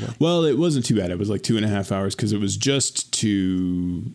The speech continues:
just from Dallas-Fort Worth to here. Um,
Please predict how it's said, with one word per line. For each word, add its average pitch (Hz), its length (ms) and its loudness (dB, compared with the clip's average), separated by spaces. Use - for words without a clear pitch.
just 127 280 -2
from 98 440 0
Dallas-Fort 92 440 -2
Worth 87 200 -4
to 85 80 -8
here. - 420 -12
Um, 110 440 -6